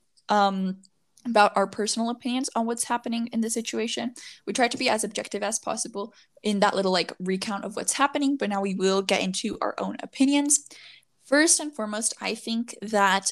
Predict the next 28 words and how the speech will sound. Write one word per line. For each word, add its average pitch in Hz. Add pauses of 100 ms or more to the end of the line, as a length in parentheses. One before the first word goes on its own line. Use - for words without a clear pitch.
(120)
a 208
tax 202
reform 233
is -
necessary 254
and 220
a 202
tax -
reform 208
is 196
coming. 233 (380)
As 202
Mati 240
said, 202 (440)
um, 202
the 208
initial, 214 (240)
initial 214
tax -
reform 220 (280)
was 196
emitted 196 (240)
to 208
compensate 214
for -
all 202
the 196
losses 202